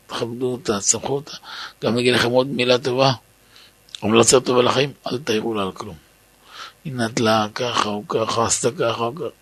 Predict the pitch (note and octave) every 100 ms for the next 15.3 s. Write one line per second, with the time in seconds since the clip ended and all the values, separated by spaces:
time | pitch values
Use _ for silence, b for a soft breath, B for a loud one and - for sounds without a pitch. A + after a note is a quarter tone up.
0 | G#2+ B2 A2+ D#3+ A2+ G#2 - G2+ G#2+ D3
1 | G#2 - G2+ E2+ F2+ _ F#2 F#2+ F#2+ A2
2 | A#2 A2+ - G2+ A2 A2 A#2+ B2 G2 A#2
3 | A2+ A2+ A2+ G#2+ G#2+ G#2+ _ _ _ _
4 | B B B B B B C#3 A#2 F#2 A#2+
5 | A2+ B2 B2 A#2 G#2 F#2 - _ _ _
6 | _ B2 A#2+ C3+ C#3 C3 B2 C3+ C3+ -
7 | E3+ F#3 B2+ C3 A#2 C#3 A2 G2+ E2 D#2
8 | - - _ B B B B B D3+ B2+
9 | A#2+ C3+ C3+ B2+ A#2+ B2+ A#2 B2+ B2+ B2
10 | A#2+ - G#2 G2+ G2 - A#2+ - A2 G#2+
11 | G#2 G2 F#2+ - G2 E2 E2+ _ B B
12 | B B - - B2+ B2+ B2 A#2+ C#3 A2+
13 | A#2+ - B2 A2+ B2+ B2 A2+ G#2+ A#2+ A#2
14 | C#3 B2+ B2 B2 C3+ A#2+ B2+ A#2 A#2 G2
15 | D2 D#2+